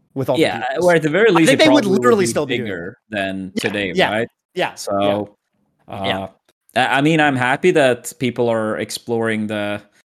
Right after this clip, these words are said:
Speaker 2: what I would actually wanna call the fact that they are playing differently.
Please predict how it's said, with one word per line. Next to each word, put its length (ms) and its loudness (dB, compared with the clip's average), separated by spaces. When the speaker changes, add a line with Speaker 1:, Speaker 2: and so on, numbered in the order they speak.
Speaker 2:
what 200 0
I 100 4
would 180 2
actually 340 0
wanna 180 -4
call 360 -6
the 120 -10
fact 480 -4
that 320 -8
they 200 -6
are 340 -2
playing 460 -6
differently. 640 -10